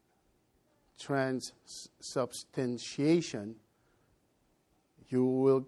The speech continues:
die today." And right before he got, he died on the pole and he was on fire, he said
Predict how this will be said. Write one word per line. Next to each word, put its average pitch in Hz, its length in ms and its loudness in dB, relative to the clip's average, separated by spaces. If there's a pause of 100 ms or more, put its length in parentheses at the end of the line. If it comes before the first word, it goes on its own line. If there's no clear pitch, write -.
die 90 320 -6 (220)
today." 110 300 -8 (1000)
And 131 200 -2
right 170 280 8
before 190 320 2
he 160 160 0
got, 143 260 0
he - 140 -2
died 113 460 2 (360)
on 123 140 -8
the 123 80 -6
pole 151 400 2
and 113 160 -4
he 120 100 -8
was 113 220 -4
on 104 100 -8 (140)
fire, 135 460 0 (2000)
he - 120 -16
said 123 480 -2